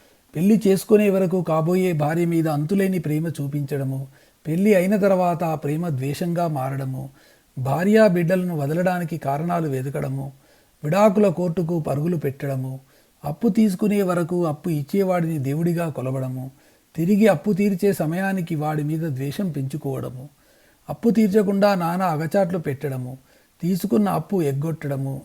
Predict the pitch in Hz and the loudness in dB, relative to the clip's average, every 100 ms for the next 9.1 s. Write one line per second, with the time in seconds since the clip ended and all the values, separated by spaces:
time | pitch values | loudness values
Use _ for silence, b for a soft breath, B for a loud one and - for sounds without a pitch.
0 | - 139 147 190 196 185 180 170 135 151 | -12 -8 -2 0 2 0 0 -2 -2 -4
1 | 190 165 156 - 151 143 139 202 180 143 | -2 -4 -6 -6 -6 -4 -6 -4 -6 -6
2 | B B B - 139 147 214 180 147 202 | B B B -8 -4 0 2 2 0 -2
3 | 180 175 160 151 147 - 147 135 127 123 | 0 0 -2 -4 -6 -6 -4 -4 -6 -10
4 | 131 _ b b - 143 160 170 175 240 | -14 _ b b -10 -4 -2 -2 -2 0
5 | 208 180 160 147 160 196 185 180 147 - | 2 2 0 0 0 0 0 -4 -6 -10
6 | 240 - _ _ 151 151 143 143 202 202 | -20 -20 _ _ -8 -4 -2 0 0 0
7 | 160 151 170 190 - 170 143 - 156 151 | -2 0 0 0 0 -2 -2 -4 -4 -2
8 | 160 147 151 135 123 143 185 180 147 156 | -2 -2 -4 -6 -2 0 2 0 -2 -6